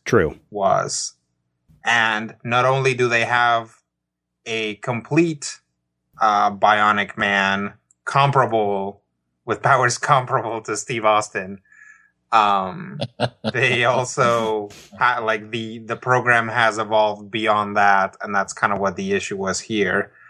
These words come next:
Speaker 2: um, that it had potentially evolved beyond their control, beyond the government's control.
Speaker 1: Mm-hmm.
Speaker 2: So it's, it, it was all pretty interesting. The art was decent. There are cool little things about it, like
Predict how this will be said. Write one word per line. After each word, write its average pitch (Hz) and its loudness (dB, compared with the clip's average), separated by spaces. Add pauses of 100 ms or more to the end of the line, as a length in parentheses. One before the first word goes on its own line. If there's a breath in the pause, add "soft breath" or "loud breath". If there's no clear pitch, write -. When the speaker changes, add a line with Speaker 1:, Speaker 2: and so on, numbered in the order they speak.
(180 soft breath)
Speaker 2:
um, 95 2
that 110 0
it 104 2
had 101 0 (360)
potentially 127 -2
evolved 147 0
beyond 151 0
their 143 2
control, 101 -4 (200)
beyond 104 4
the 107 0
government's 95 -2
control. - -8 (200)
Speaker 1:
Mm-hmm. 101 -2
Speaker 2:
So 104 2
it's, 131 0
it, 139 0
it 151 2
was 139 4
all 160 2
pretty 180 2
interesting. 160 2
The 117 2
art 127 2
was 143 -2
decent. 131 0
There 107 4
are 104 2 (300)
cool 135 2
little 127 0 (160)
things 135 0
about 127 2
it, 127 -2
like 101 -4